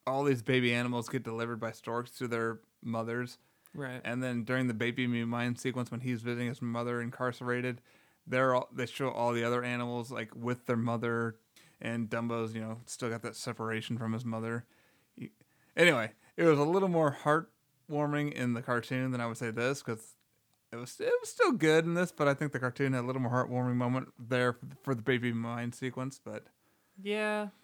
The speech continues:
Speaker 1: the one disappointment I had is, uh, Dumbo didn't get drunk.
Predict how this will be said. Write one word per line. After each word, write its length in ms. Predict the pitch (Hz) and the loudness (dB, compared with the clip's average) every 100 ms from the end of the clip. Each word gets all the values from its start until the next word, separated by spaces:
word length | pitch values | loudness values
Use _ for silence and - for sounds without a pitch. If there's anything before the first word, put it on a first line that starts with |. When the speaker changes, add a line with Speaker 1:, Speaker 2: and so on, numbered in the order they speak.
| _ - | _ -4
Speaker 1:
the 80 | 135 | 2
one 140 | 165 226 | 4 6
disappointment 580 | 233 190 185 185 190 | 4 4 4 6 8
I 100 | 180 | 8
had 340 | 170 180 202 202 | 8 8 8 6
is, 220 | 160 160 | 6 8
uh, 320 | 170 170 170 147 | 8 8 6 2
Dumbo 560 | 131 170 202 202 190 | 0 0 0 -2 -4
didn't 200 | 160 175 | -2 -2
get 140 | 170 165 | -2 -4
drunk. 440 | 156 196 180 - | -4 -4 -6 -10